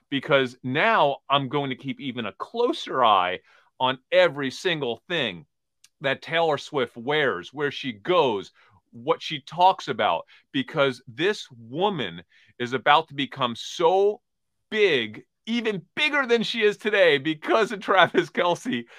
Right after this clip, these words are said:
that anything she does, anything she says, anything she wears, anywhere she goes, she can single-handedly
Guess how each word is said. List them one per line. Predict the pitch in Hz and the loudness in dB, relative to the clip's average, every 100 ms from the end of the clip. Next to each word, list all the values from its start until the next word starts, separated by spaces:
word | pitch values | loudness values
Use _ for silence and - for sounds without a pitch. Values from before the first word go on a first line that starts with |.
| - - - - | -20 -20 -20 -20
that | 139 151 165 151 143 - _ _ _ _ _ | 0 6 10 10 8 2 _ _ _ _ _
anything | 202 240 269 240 226 | 0 0 0 -2 -4
she | 185 185 | -4 -6
does, | 147 190 220 247 233 - | -2 2 4 4 0 -4
anything | 190 202 190 | -4 -4 -6
she | 165 160 | -6 -10
says, | - - 220 247 247 | -10 -4 0 0 -2
anything | 175 175 165 165 | -6 -6 -6 -10
she | - 147 | -10 -12
wears, | 139 180 214 233 262 254 - _ - - | -6 -2 0 0 -2 -8 -18 _ -20 -6
anywhere | 202 269 254 208 190 | -4 -4 -2 0 0
she | - 180 | -2 -10
goes, | 143 127 226 233 240 269 269 - _ _ _ | -12 -6 2 4 4 2 -8 -14 _ _ _
she | - - - - 233 220 175 156 - _ | -14 -12 -10 -8 -6 -4 -4 -6 -10 _
can | - 160 | -10 -10
single-handedly | 151 - 208 214 220 226 220 _ _ 160 170 202 226 233 202 165 135 110 98 92 | -10 -10 -6 -4 -2 -2 -2 _ _ -20 -14 -6 -4 -2 -2 -4 -2 -4 -6 -14